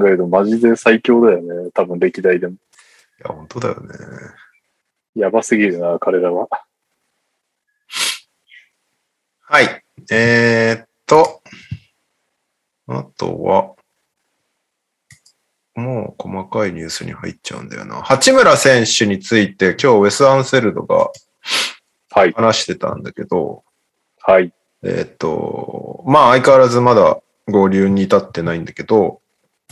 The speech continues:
Speaker 1: うん。
Speaker 2: えっと、どう、どう合流させていくのかとか、どうゲーム、ゲームライクな動きを習得させていくのかっていう。練習はさ、当然シーズン中ってなくなってっちゃうか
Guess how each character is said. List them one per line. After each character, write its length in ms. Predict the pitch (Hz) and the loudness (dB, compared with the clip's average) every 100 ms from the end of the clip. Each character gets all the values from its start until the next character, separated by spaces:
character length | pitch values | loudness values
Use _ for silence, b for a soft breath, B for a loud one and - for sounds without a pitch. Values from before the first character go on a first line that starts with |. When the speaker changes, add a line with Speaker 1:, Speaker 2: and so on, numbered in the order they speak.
| _ - _ | _ -20 _
Speaker 1:
う 60 | 202 | -6
ん。 260 | 190 180 - _ | -6 -6 -12 _
Speaker 2:
え 40 | - | -16
っ 40 | |
と、 140 | - - | -14 2
ど 300 | 160 160 120 | 4 6 4
う、 60 | |
ど 200 | 139 156 | 4 4
う 20 | 117 | 4
合 200 | 107 107 | 4 4
流 140 | 107 | 2
さ 120 | 101 | 0
せ 120 | 104 | 0
て 80 | 104 | 0
い 20 | |
く 80 | 104 | -2
の 80 | 87 | -2
か 100 | 85 | -2
と 60 | - | -2
か、 120 | 90 | 2
ど 400 | 135 135 107 - | 4 4 4 0
う 40 | |
ゲ 280 | 98 107 107 | 0 4 4
ー 20 | |
ム、 180 | 104 101 98 - _ _ - - _ _ _ _ _ _ _ - | 4 2 0 -2 _ _ -20 -20 _ _ _ _ _ _ _ -6
ゲ 220 | 107 107 | 0 0
ー 40 | |
ム 120 | 104 | 2
ラ 120 | 104 101 | 2 2
イ 120 | 95 | 0
ク 100 | 90 | -4
な 180 | 85 80 | -4 -6
動 280 | 98 92 | -6 -6
き 180 | - - | -4 -2
を 160 | 90 85 | -2 -2
習 220 | - 104 | -4 -2
得 120 | 95 | -2
さ 140 | - 92 | -2 -4
せ 140 | 95 | -4
て 80 | 92 | -4
い 20 | |
く 100 | 107 | -2
の 120 | 90 | -4
か 100 | - | -4
っ 100 | - | -8
て 120 | - | -8
い 20 | 113 | -4
う。 80 | |
練 160 | 107 175 | 2 2
習 240 | 180 196 | 2 2
は 140 | 170 160 | 4 2
さ、 200 | - 113 | 2 2
当 180 | 135 139 | 2 2
然 280 | 131 123 117 | 2 0 -2
シ 160 | - | -2
ー 40 | 127 | 0
ズ 100 | 127 | 0
ン 60 | |
中 140 | 123 123 | 0 -2
っ 20 | |
て 140 | 123 | -2
な 100 | 98 | -2
く 100 | 95 | -2
な 100 | 123 | -2
っ 60 | 120 | -4
て 120 | - | -6
っ 20 | |
ち 160 | - - | -6 -2
ゃ 40 | |
う 60 | |
か 60 | 80 | -4